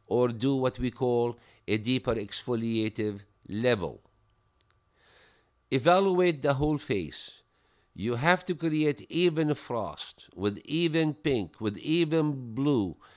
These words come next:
to ensure that there is no demarcation line between all the level of depth they are trying to achieve.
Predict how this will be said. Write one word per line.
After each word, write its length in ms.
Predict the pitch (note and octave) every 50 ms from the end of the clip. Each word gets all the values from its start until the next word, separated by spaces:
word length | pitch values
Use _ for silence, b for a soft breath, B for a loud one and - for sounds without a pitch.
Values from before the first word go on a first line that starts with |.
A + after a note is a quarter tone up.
| B B B
to 140 | - C#3 A2
ensure 520 | C3+ C#3 C#3+ - - - F3+ F3+ F3+ F3
that 240 | D#3+ D3 C3+ B2+ A2+
there 100 | A#2 A#2
is 140 | A2+ G#2+ F#2+
no 200 | A#2 C3 D3 D3+
demarcation 720 | C#3 C3 C#3 C3+ C3 B2+ A#2+ - - C3 A#2+ - - B2+
line 440 | A#2+ A#2+ A#2 A2+ A2+ A2+ A2+ A2+ A2+ B B B B B
between 560 | - G#2+ A2+ - A2+ A#2 C3 C3 B2+ B2+ A#2 b b b b b _ -
all 540 | - - C#3 D3 D3+ D#3 D#3 D#3 D3+ C3+ _ _ -
the 160 | - G2+ A#2
level 400 | A#2+ B2 B2+ C3 B2 B2 B2+ A#2+
of 160 | A2+ - -
depth 240 | G#2+ A#2+ A2+ G#2 -
they 100 | - A#2
are 80 | G#2+ G#2
trying 440 | - - - A#2 A#2 A2 G#2+ G#2+
to 160 | G#2+ - A#2+ D#2+
achieve. 560 | F#2+ G#2+ - - - A2+ E2+ C2+ B1 -